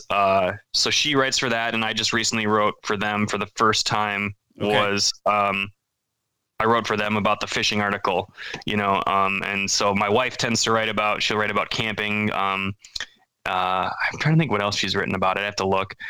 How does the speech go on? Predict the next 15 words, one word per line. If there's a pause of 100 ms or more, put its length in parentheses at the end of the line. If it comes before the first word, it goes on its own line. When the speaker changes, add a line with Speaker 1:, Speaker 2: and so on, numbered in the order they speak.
(200)
Speaker 1:
but
she
recently,
she
recently
wrote
about,
um,
us
go,
we
have
a
vintage
camper.